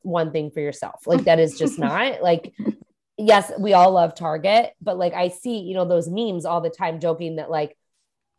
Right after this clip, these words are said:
Speaker 1: you know, "Oh, it's a vacation to go to Target, and, like, self-care, I go to Target on Sunday." Like, no, like, that's, like, a necessity to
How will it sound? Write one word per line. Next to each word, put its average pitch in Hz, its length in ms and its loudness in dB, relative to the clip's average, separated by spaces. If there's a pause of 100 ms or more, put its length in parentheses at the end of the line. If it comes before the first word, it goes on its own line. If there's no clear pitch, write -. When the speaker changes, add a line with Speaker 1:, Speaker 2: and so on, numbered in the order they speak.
(360)
Speaker 1:
you 190 120 -8
know, 170 180 0
"Oh, 180 180 4
it's 165 140 -2
a 180 40 -4
vacation 175 460 -8
to 175 60 -4
go 170 80 -2
to 160 80 -4
Target, 165 360 -2
and, 151 140 -6
like, 151 160 -8
self-care, 175 460 -4
I 165 60 0
go 165 120 -4
to 165 80 -6
Target 170 340 -6
on 160 140 -6
Sunday." 165 200 -12
Like, 180 160 -8
no, 180 260 0
like, 170 220 -4
that's, 185 220 -2
like, 202 120 -4
a 190 60 -6
necessity 170 540 -8
to 147 140 -6